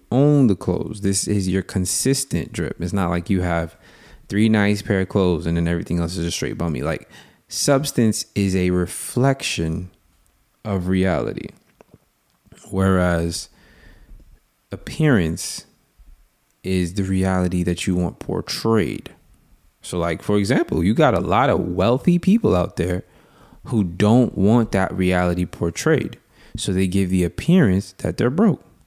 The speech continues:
But are they broke? Not even close. But they give the appearance that they're broke. And in this, so it, it works both ways. It's not, and that's what I'm trying to say. It's not so much that appearance is bad, but you gotta make sure that your substance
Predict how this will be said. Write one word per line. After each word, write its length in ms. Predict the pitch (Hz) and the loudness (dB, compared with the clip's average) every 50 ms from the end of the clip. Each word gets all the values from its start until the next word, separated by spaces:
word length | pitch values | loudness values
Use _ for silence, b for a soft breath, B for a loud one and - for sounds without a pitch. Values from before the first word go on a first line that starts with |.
| _ _ _ _ _ _ _ _ - | _ _ _ _ _ _ _ _ -10
But 140 | - 90 90 | -4 0 2
are 140 | 87 85 90 | 4 4 4
they 100 | 107 120 | 4 2
broke? 420 | 117 135 147 160 185 190 - - | 4 4 4 4 4 2 -2 -2
Not 220 | 92 85 85 95 | -2 0 0 0
even 220 | 92 90 110 123 120 | 0 0 0 0 -2
close. 340 | - - 170 147 - - - - - | 2 2 4 4 4 0 -4 -4 -2
But 160 | 98 92 - | -2 0 0
they 120 | 92 87 | 0 -2
give 260 | 87 87 92 90 87 | 0 0 0 0 0
the 140 | 90 95 - - | 0 -2 0 0
appearance 1000 | 90 90 _ - - - - - 208 233 220 147 101 - - - - - - _ _ _ - | -4 -6 _ -12 -14 -12 -2 2 4 6 6 6 4 2 -2 -8 -8 -8 -10 _ _ _ -8
that 200 | - - - - | -6 -6 -6 -6
they're 160 | - 71 - | -6 -6 -6
broke. 420 | - 82 80 - - - _ - _ B B B B B B B B B B B B B B _ _ _ _ _ _ _ _ - | -4 -4 -4 -4 -4 -8 _ -20 _ B B B B B B B B B B B B B B _ _ _ _ _ _ _ _ -2
And 160 | 104 98 98 | 2 4 4
in 100 | 98 98 | 4 4
this, 100 | 98 - | 4 2
so 260 | - - - 131 117 | 2 2 4 4 4
it, 200 | - - 127 - | 4 4 2 4
it 180 | - 131 - - | 4 2 4 4
works 240 | 135 147 190 214 - | 6 6 6 4 2
both 280 | - - 107 110 107 90 | 2 4 4 4 4 4
ways. 280 | 87 120 127 - 165 | 4 4 4 4 4
It's 260 | 160 - - - - - | 0 -4 -6 -6 2 4
not, 280 | 190 190 - - - B B B B B B B | 4 4 4 0 -4 B B B B B B B
and 320 | - - 113 - 139 135 139 | -8 -6 -2 2 4 6 6
that's 180 | 170 180 - | 6 6 4
what 60 | 185 170 | 4 2
I'm 40 | |
trying 200 | 160 - 147 123 | 4 4 4 4
to 60 | 113 101 | 4 2
say. 180 | - - 110 | 2 2 2
It's 200 | 92 107 110 - | 2 2 0 2
not 160 | 156 160 160 | 2 2 2
so 140 | - - - | 2 2 2
much 200 | 139 131 127 - | 2 2 2 0
that 120 | - 101 95 | 0 -2 -2
appearance 480 | 90 - - - 120 113 107 101 - | -2 -4 -4 -2 0 2 2 0 0
is 140 | 95 87 82 | -4 -6 -8
bad, 420 | _ - 113 117 120 110 95 - | _ -6 -4 -2 0 0 -2 -2
but 180 | 95 95 - - | -2 -4 -4 -4
you 60 | 117 | -6
gotta 260 | - - 113 120 110 | -6 -4 -6 -6 -4
make 280 | 98 92 101 110 107 - | -2 0 0 0 0 -2
sure 360 | - - - - 117 120 110 | -4 -8 -4 0 2 2 2
that 240 | 92 95 90 - - | 2 0 -4 -4 -4
your 100 | 101 98 | -8 -6
substance 1000 | - - - - - - 151 151 165 - - - - - 85 80 - - - - | -6 -4 -4 -4 -4 -2 -2 -2 -2 -4 -4 -8 -6 -6 -6 -6 -6 -8 -10 -12